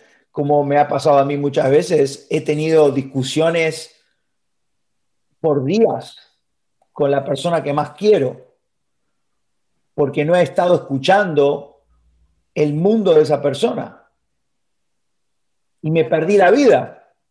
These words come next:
Nos perdemos. O sea, ¿qué más importante que tu vida? Y escuchar te da acceso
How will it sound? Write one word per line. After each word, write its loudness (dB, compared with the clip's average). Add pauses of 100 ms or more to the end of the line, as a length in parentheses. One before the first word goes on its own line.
(800)
Nos -4
perdemos. 2
O -20
sea, 4
¿qué 0
más 0
importante 2
que 2
tu 2
vida? 0 (720)
Y 0
escuchar 0
te 0
da 6
acceso -2